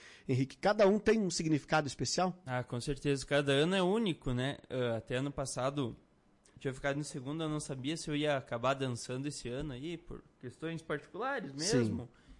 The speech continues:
Speaker 2: E porque chula é bem desgastante, né? Uma coisa que a gente, a gente tem na mente, assim, que, por exemplo, nesse, nesse evento foi muito quente, muito, muito, muito quente, ainda mais lá em Santa Cruz, embaixo do zinco lá, então a gente acaba se desgastando bastante, e essas questões às vezes levam,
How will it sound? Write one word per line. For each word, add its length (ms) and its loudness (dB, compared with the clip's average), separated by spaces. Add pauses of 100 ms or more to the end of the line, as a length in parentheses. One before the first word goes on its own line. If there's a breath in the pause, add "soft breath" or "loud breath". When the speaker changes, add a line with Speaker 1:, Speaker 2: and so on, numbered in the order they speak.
(120)
Speaker 2:
E 300 -4
porque 300 -8
chula 220 -2
é 40 -2
bem 160 -2
desgastante, 840 -6
né? 220 -4
Uma 380 -8
coisa 280 -10
que 100 -12
a 20 -12
gente, 560 -10 (880 soft breath)
a 100 -8
gente 260 -8
tem 140 -6
na 140 -2
mente, 340 -6
assim, 240 -8
que, 840 -2
por 120 -6
exemplo, 300 -8
nesse, 420 -8
nesse 300 -8
evento 240 -4
foi 120 0
muito 240 -2
quente, 360 -8
muito, 280 -4
muito, 260 -6
muito 220 -6
quente, 440 -8
ainda 240 -6
mais 240 -6
lá 100 -6
em 60 -8
Santa 300 -10
Cruz, 400 -6
embaixo 380 -8
do 160 -10
zinco 420 -8
lá, 140 -4
então 180 -4
a 40 0
gente 180 -4
acaba 300 -2
se 140 -10
desgastando 520 -4
bastante, 560 -8
e 140 0
essas 260 -4
questões 400 -6
às 140 -4
vezes 420 -4
levam, 520 -4